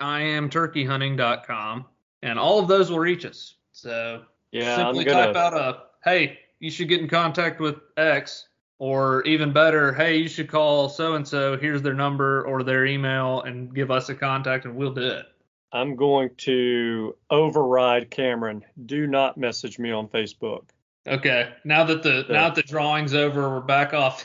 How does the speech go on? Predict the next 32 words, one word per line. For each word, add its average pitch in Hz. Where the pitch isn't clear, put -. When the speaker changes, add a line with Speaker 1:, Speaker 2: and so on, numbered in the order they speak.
Speaker 1:
<laughs> -
Facebook. -
Speaker 2:
<laughs> -
Speaker 1:
After -
Speaker 2:
I've 214
been 214
Speaker 1:
seeing 202
our 185
wonderful 185
experience 196
that -
we -
had. -
<laughs> -
Speaker 2:
Facebook 175
has 127
asked 139
me 139
to 123
never 135
come 131
back 120
and 120
just 120
totally 147
screw 127
up 120
their 110
platform 117
again. 101
<laughs> -
Speaker 1:
Yeah. 156